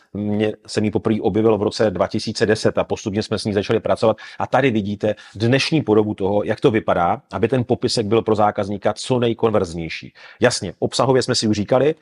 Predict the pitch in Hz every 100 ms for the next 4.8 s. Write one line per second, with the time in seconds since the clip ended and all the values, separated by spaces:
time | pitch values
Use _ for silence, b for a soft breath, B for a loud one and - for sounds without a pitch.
0 | b _ 117 117 113 113 120 117 107 -
1 | 123 120 117 110 113 104 110 117 127 -
2 | 107 - 107 101 - 104 95 82 95 117
3 | 120 156 b b _ 101 117 113 110 104
4 | 104 95 87 80 95 120 139